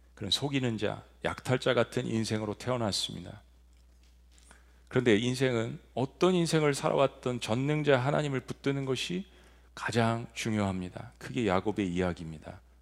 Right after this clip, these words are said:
하나님은 야곱의 인생을 책임져 주시지 않습니까?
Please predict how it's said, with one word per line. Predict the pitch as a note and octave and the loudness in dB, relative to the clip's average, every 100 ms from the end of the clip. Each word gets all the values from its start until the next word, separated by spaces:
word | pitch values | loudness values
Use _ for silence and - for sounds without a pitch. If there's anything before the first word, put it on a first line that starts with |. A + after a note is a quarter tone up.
| - - - - - | -20 -20 -20 -20 -8
하나님은 | - C3 B2 A2+ | -2 0 0 4
야곱의 | F#2+ G#2+ G#2 F#2 | 4 4 2 0
인생을 | F#2+ G2 F#2+ G2+ G2+ F#2+ - - - _ | -2 -6 -6 -4 -4 -6 -12 -20 -20 _
책임져 | - D#3 D3+ C3 A2+ | -6 -4 -4 -4 -4
주시지 | G2 - G2 | -4 -4 -4
않습니까? | E2+ - D2 - - A2 | -4 -6 -8 -10 -12 -12